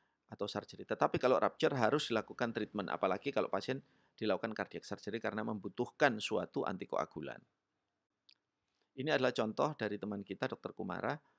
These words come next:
eh, laporan kasusnya pasien, pasien dengan, eh,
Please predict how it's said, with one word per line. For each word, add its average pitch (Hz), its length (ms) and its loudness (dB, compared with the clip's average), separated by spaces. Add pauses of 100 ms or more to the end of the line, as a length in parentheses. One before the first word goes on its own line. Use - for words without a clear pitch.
(300)
eh, 107 460 0
laporan 104 400 -2
kasusnya 107 480 -6
pasien, 113 420 -6
pasien 110 380 -4
dengan, 98 320 -8 (180)
eh, 92 640 -8